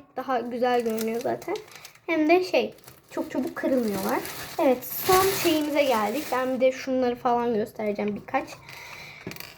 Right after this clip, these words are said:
Evet, gelelim gene derdimizin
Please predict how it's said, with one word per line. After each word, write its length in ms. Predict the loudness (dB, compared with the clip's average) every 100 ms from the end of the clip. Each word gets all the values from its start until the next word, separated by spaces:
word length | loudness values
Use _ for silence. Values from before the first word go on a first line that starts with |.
| -10 4
Evet, 1120 | 8 8 6 0 0 0 0 0 0 -2 4
gelelim 560 | 8 8 6 4 2 2
gene 560 | 2 2 2 0 2
derdimizin 1080 | 2 4 2 4 4 2 2 2 4 4